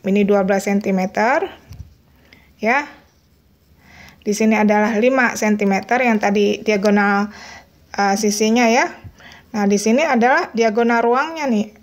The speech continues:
Nah, diagonal ruangnya. Kita buat tegak lurusnya. Ini diagonal ruangnya. Jadi, diagonal ruangnya adalah akar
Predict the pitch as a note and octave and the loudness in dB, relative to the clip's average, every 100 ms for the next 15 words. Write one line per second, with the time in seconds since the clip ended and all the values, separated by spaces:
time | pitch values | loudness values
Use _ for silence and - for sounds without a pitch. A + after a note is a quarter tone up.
0 | _ _ - _ _ _ _ _ _ _ | _ _ -20 _ _ _ _ _ _ _
1 | _ _ G#3 F3+ F3 E3+ - - _ F#3 | _ _ -8 -6 -6 -8 -14 -20 _ -6
2 | F3+ F#3+ F#3 F#3 F#3+ F#3+ F#3 E3+ - - | -2 -2 0 0 0 -2 -4 -6 -12 -20
3 | - - - - - - G3 G3 G3 G#3 | -20 -20 -20 -20 -14 -8 -2 -4 -4 -4
4 | F#3+ G3 F#3+ F#3+ G3 F#3 G3+ A#3 G#3+ G3+ | -4 -2 -2 0 -2 -2 0 2 0 0
5 | G3 G3 F#3+ F#3 F#3 F3+ F3 - - - | 0 0 0 -2 -2 -4 -8 -14 -20 -20
6 | - - - - _ - _ _ _ - | -20 -20 -20 -20 _ -20 _ _ _ -20
7 | - _ - - - - A3 A3 E4+ D4+ | -20 _ -20 -20 -20 -10 -2 0 2 2
8 | C4+ A#3 A#3 A3+ A3 F#3+ F#3+ G3+ C#4 F4 | 2 2 0 0 0 -2 -2 -2 -2 -2
9 | A#3+ G#3 G#3 D4+ G#4+ - - - _ _ | 0 2 2 0 -2 -10 -20 -20 _ _
10 | - - - _ - A#3 A#3 A#3 - B3+ | -20 -20 -20 _ -8 -4 -4 -6 -4 -2
11 | A#3+ B3+ E4 - | 0 -2 -4 -8